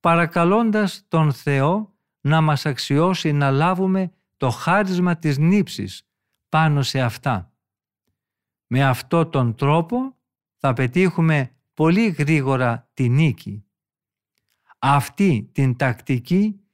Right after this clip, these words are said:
μας διδάσκει να εφαρμόσουμε στις μάχες μας εναντίον των παθών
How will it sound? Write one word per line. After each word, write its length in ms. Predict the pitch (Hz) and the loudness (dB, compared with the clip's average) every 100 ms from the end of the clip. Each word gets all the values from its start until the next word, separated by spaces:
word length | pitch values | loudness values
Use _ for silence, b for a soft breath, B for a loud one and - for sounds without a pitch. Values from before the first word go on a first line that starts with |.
| _ _ | _ _
μας 400 | 127 151 143 - | 0 2 0 -2
διδάσκει 760 | 123 117 143 165 214 - - | -4 0 2 2 0 -2 -4
να 100 | 127 | -2
εφαρμόσουμε 1120 | 127 120 131 127 131 156 175 - 117 127 185 185 _ _ | 0 -2 -2 -2 0 0 -2 -4 -4 -2 -2 -6 _ _
στις 360 | - - 123 107 | -20 -6 -4 0
μάχες 500 | 120 156 147 156 151 | 0 0 0 -4 -2
μας 340 | 190 202 - _ _ | -2 -2 -6 _ _
εναντίον 640 | - 131 131 123 170 165 147 | -4 -2 0 0 0 0 0
των 240 | 139 127 | -2 -4
παθών 560 | 104 110 - 180 220 | -4 -6 -2 -2 -2